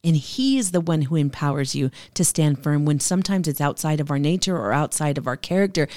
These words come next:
to get out of our comfort zone, when sometimes that's just not us. He is the one who empowers us to be able to stand firm and stand up and speak the truth.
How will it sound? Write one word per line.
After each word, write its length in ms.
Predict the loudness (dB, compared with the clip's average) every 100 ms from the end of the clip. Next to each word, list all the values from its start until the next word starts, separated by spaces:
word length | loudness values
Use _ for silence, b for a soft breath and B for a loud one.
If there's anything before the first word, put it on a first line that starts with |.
| B -2
to 120 | -2
get 240 | 2 0 2
out 200 | 0 2
of 100 | 0
our 100 | -2
comfort 460 | -2 -2 0 -2
zone, 220 | -2 0 0
when 160 | 0
sometimes 400 | 0 0 0 0
that's 280 | 2 0 0
just 240 | -2 0
not 280 | 0 -2 -2
us. 240 | 0 0 B B B
He 300 | 0 2 2
is 120 | 0
the 80 | 0
one 180 | 2
who 160 | 2 2
empowers 640 | 0 0 2 2 2 2
us 160 | 0 -2 B -2
to 120 | 2
be 180 | 4 2
able 200 | 2 0
to 120 | -2
stand 440 | 0 2 2 2
firm 260 | 0 -2 0
and 140 | -2
stand 300 | 0 2 2
up 180 | 0 0
and 240 | -2 -2 -4 _ _
speak 480 | -8 -6 0 0 0
the 100 | -4
truth. 400 | -4 -6 -10 -14